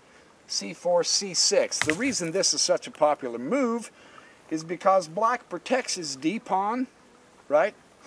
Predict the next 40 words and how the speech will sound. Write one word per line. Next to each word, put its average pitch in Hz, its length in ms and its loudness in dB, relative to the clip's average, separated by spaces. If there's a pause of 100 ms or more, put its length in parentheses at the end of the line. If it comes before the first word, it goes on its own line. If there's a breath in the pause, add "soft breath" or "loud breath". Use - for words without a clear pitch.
(260 loud breath)
But 185 140 4
he 190 80 2
doesn't 233 400 -2
hem 240 300 -2
in 233 180 -4
his 170 240 -6
bishop 156 520 -2
to - 100 -12
do 160 300 -6
it 151 200 -8
by 139 240 0 (340)
protecting 147 600 -2
the 127 100 -8
d 170 220 -8
pawn 127 340 -4
with 123 160 -8
his 110 180 -8
king 160 380 -8
pawn. 78 460 -14 (1500)
So 139 320 4
this 170 240 -4
is 139 140 -6
one 165 220 0
of 131 100 -6
the 123 260 -6
lines 143 400 2
of 127 160 -2
option 127 520 0 (100)
open 120 440 2 (340 loud breath)
in 120 140 -8
the 110 60 -8
Slav 131 460 2
defense 123 480 -4
that's - 260 -16
really 127 260 -4
nice. 101 520 -4
And 104 100 -12
then 131 300 2 (360 loud breath)
play 160 260 6
continues. 160 880 -6